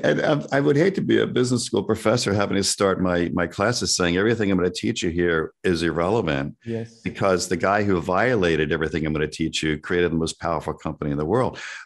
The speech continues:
Speaker 1: But the deeper question is, what was going on? Why
Speaker 2: Yes.
Speaker 1: were people following him? And that's when we realized in our research, followers don't follow leaders. They follow the story the leader
Speaker 2: Yes, the
Speaker 1: represents.
Speaker 2: higher purpose.
Speaker 1: Yes, what we call the compelling saga, the
Speaker 2: Yeah.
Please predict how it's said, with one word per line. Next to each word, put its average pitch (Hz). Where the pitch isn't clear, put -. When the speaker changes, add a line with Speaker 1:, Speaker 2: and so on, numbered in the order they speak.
Speaker 1:
But 95
the 190
deeper 120
question 113
is, 82
what 95
was 101
going 80
on? 95
Why 87
Speaker 2:
Yes. 98
Speaker 1:
were 95
people 82
following 90
him? 71
And 80
that's 123
when 87
we 85
realized 78
in 76
our 73
research, 73
followers 90
don't 85
follow 78
leaders. -
They 76
follow 80
the 76
story 92
the 73
leader 78
Speaker 2:
Yes, -
the 71
Speaker 1:
represents. 71
Speaker 2:
higher 135
purpose. -
Speaker 1:
Yes, 104
what 87
we 98
call 95
the -
compelling 76
saga, 73
the -
Speaker 2:
Yeah. -